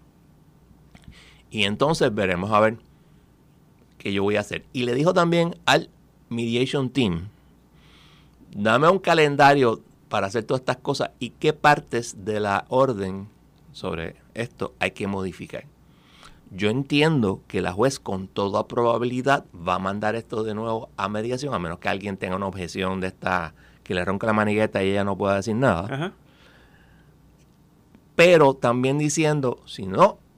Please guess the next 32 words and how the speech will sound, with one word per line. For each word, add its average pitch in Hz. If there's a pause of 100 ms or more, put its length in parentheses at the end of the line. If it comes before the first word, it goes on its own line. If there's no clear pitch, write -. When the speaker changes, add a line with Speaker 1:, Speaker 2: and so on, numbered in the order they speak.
(120)
Speaker 1:
pues 98
yo 92
voy 101
a 120
poner, 127 (360)
voy 104
a 117
tener 123
que 113
analizar 104
seriamente 123
si -
este 110
caso 110
se 98
tiene 85
que 90
desestimar". 87
Porque 98
esa 180
es 202
la 185
única 156
tranquilla 117
que 95
ella 90
puede 85
usar. 156
Porque 92
si 101
esto 175
es 190